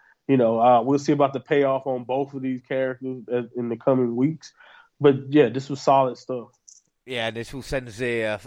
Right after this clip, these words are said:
Speaker 2: oh, Zaya further down the rabbit hole, which can only be a good thing as well.
Speaker 1: Exactly.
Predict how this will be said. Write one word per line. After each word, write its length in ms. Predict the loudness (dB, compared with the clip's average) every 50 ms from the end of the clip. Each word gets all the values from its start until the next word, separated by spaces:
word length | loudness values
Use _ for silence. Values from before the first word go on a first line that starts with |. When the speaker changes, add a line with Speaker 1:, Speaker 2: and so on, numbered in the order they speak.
| -10
Speaker 2:
oh, 120 | -10 -10 -10
Zaya 400 | -8 -6 -4 -4 -2 -4 -4 -6
further 400 | -8 -8 -6 -6 -6 -8 -10 -8
down 220 | -6 -6 -6 -6
the 80 | -6 -4
rabbit 280 | -4 -4 -4 -6 -8
hole, 360 | -8 -6 -6 -6 -6 -8 -12 -14
which 240 | -16 -16 -16 -18 -18
can 140 | -18 -16
only 240 | -14 -14 -14 -16 -16
be 160 | -14 -12 -12
a 60 | -14 -12
good 240 | _ -16 -16 -16
thing 400 | _ _ -16 -14 -14 -16 -18 -20 _
as 240 | -18 -16 -16 -14 -12
well. 120 | -10 -10
Speaker 1:
Exactly. 560 | -8 -2 0 2 2 2 0 -2 -8 -12 -14